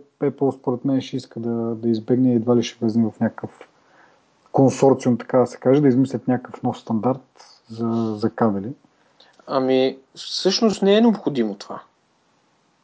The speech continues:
Speaker 2: А, защото те, начинът, по който заобикалят закон, е просто слагат един преходник за петдесет цента в, а, кутията и толкова. И вече,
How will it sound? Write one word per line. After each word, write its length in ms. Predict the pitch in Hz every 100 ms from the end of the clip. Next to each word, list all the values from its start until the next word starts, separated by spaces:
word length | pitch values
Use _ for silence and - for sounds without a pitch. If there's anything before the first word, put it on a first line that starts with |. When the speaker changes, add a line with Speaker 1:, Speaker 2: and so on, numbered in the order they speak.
| _ _ _ -
Speaker 2:
А, 380 | 113 113 117 110
защото 920 | 110 - - 131 - 139 135 160 170 _ - - - _ _ _ _
те, 320 | 170 180 185 -
начинът, 420 | 147 180 - 175
по 60 | -
който 260 | 160 160
заобикалят 500 | 135 127 123 147 139
закон, 300 | 110 - 170
е 80 | 180
просто 340 | 160 160 156 139
слагат 440 | 151 151 156 -
един 300 | 123 143 135
преходник 460 | 135 - 127 131 113
за 300 | 117 113 110
петдесет 400 | 117 110 127 120
цента 320 | 123 113 113
в, 280 | 110 113 107 104 - -
а, 420 | 104 101 98 95 -
кутията 480 | - - 110 104 160
и 120 | 160
толкова. 340 | 120 98 - - - _ _ _ _ -
И 120 | 131
вече, 500 | 127 - 139 139